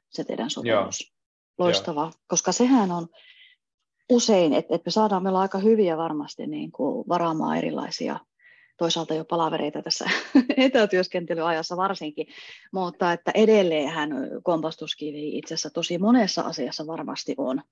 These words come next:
Speaker 1: on se, että kun siihen ei ole aikaa valmistautua, ja sitten jos ei se ole siellä kalenterissa, mehän, mehän mennään niin kuin kalenteri kautta monesti tätä työtä tehdään, niin sit se syystä tai toisesta saattaa ihan oikeasti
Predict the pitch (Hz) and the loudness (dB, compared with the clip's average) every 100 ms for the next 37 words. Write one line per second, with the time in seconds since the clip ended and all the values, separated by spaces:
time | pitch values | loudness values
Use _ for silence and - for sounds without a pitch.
0 | - 190 175 175 156 160 170 - 165 165 | -6 -4 -2 -2 -4 -6 -6 -6 -4 -2
1 | 160 156 156 - - - - 208 208 196 | -2 -2 -4 -8 -18 -18 -2 2 2 2
2 | 156 214 277 226 - 185 185 180 170 220 | 2 6 6 4 2 -4 -2 0 0 -2
3 | - 180 175 - 185 311 320 262 277 269 | -2 -6 -6 -4 -2 0 -2 0 -2 0
4 | 294 214 160 156 160 151 - 165 170 156 | 0 0 -2 -6 -10 -8 -8 -8 -12 -12
5 | 185 - _ - 175 180 208 220 226 202 | -12 -12 _ -10 -6 -2 2 4 4 2
6 | 202 - 190 175 165 165 165 - - - | -2 0 2 2 0 -2 -2 -6 -20 -20
7 | - - _ - 170 165 175 160 - 170 | -20 -20 _ -8 -4 -4 -4 -4 -4 -4
8 | 165 - 151 151 151 - 165 151 147 165 | -4 -4 -8 -8 -8 -2 -2 -2 -2 -2
9 | - - - 135 - - _ 277 277 240 | -2 -6 -6 -4 -6 -6 _ -4 0 0
10 | 240 - - _ _ - 262 - 220 269 | 0 -6 -20 _ _ 0 2 2 2 2
11 | 269 254 226 214 - 214 _ - 254 196 | 4 2 2 -2 -4 -4 _ -6 -4 -2
12 | 220 233 247 226 220 - 202 | -2 0 0 0 -4 -6 -8